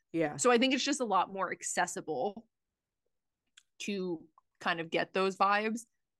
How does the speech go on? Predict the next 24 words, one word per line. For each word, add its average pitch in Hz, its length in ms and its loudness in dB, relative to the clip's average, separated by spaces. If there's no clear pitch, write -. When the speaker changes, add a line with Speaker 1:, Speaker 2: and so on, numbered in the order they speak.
Speaker 2:
Plus, 214 160 -2
also, 185 260 0
it's - 120 -10
always - 200 -10
hot. 233 560 4
It's 190 140 -4
also 180 200 0
really, 180 300 0
it's - 100 -20
kind 240 180 4
of 208 60 4
affordable, 180 380 2
although 185 520 4
not - 480 -4
in - 80 -8
my 92 100 0
opinion, 76 580 -8
but 180 300 4
Speaker 1:
<laughs> - 280 -6
Speaker 2:
I 214 100 6
guess, 208 200 2
like, 220 120 0
comparatively 185 540 0
speaking, 202 560 -2